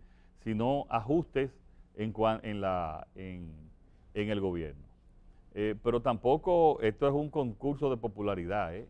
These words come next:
Eh, nosotros sabemos, eh, la eficiencia de cada quien.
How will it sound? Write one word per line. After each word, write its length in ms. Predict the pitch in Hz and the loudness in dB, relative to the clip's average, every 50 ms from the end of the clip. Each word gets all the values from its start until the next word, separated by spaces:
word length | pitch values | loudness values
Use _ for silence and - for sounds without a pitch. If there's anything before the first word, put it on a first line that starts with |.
| - - | -16 -16
Eh, 320 | - 90 85 85 - - - - - - | -12 -10 -10 -10 -10 -12 -16 -20 -18 -16
nosotros 440 | 90 87 - 98 92 92 113 110 | -16 -14 -10 -10 -10 -10 -8 -2
sabemos, 540 | - 127 113 113 120 131 135 135 131 127 120 - - - - - - - - - | 2 2 4 4 4 2 2 -2 -2 -4 -4 -8 -16 -20 -20 -20 -20 -20 -14 -8
eh, 340 | - 95 95 92 92 90 80 - | -4 -2 -2 0 0 -2 -2 -2
la 80 | 98 101 | -2 -4
eficiencia 800 | 95 - 104 92 - 110 107 110 127 135 123 147 131 123 117 - | -2 -4 -8 -6 -4 -2 -2 -2 -2 -2 -2 0 2 2 2 0
de 200 | - 98 92 80 | -2 -4 -6 -2
cada 260 | - 104 107 107 98 | 0 0 2 2 0
quien. 500 | - 101 110 120 139 147 156 160 151 | 0 -2 -2 -2 -2 -2 -6 -10 -14